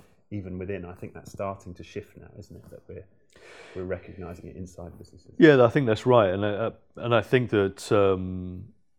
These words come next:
Speaker 2: but a lo-, uh, wh-, I think, I think what, what C E Os need to understand, or, or senior business people is, is that it's the culture in which they ask people to work in that can actually be so devastating to their mental health. Now, it may
Speaker 1: Right.
Speaker 2: well be that you're,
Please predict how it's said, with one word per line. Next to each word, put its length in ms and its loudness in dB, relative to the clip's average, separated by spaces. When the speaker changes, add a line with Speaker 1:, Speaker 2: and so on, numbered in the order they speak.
Speaker 2:
but 240 2
a 40 10
lo-, 220 2
uh, 760 -14
wh-, 220 0
I 40 2
think, 260 -2
I 80 -2
think 260 -4
what, 280 2
what 220 -4
C 400 2
E 20 6
Os 320 4
need 140 -6
to 100 -6
understand, 520 -8
or, 260 -6
or 280 -8
senior 640 -2
business 400 -8
people 360 -10
is, 240 -8
is 140 -14
that 260 -6
it's 220 -6
the 100 -6
culture 680 -4
in 340 -10
which 380 -6
they 220 -8
ask 320 -10
people 220 -10
to 100 -14
work 380 -8
in 140 -14
that 120 -16
can 140 -18
actually 220 -16
be 100 -14
so 160 -16
devastating 720 -14
to 140 -20
their 100 -14
mental 320 -16
health. 340 -18
Now, 120 -10
it 80 -12
may 140 2
Speaker 1:
Right. 100 0
Speaker 2:
well 100 2
be 180 2
that 120 0
you're, 400 0